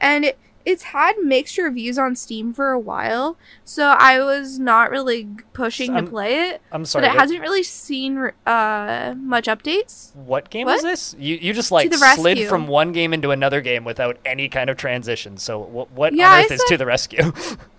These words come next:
Speaker 1: Oh, it's a, it's a dog shelter simulator.
Speaker 2: Okay.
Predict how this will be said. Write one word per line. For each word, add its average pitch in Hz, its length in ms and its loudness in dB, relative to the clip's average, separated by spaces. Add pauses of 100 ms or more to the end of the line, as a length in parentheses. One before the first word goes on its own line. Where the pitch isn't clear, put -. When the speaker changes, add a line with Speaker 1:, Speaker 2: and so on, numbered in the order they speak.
(440)
Speaker 1:
Oh, 403 260 8 (100)
it's 285 200 -4
a, 370 280 2 (440)
it's 311 160 -2
a 302 300 6
dog 294 260 4
shelter 233 460 0
simulator. 233 640 -6 (260)
Speaker 2:
Okay. - 220 -6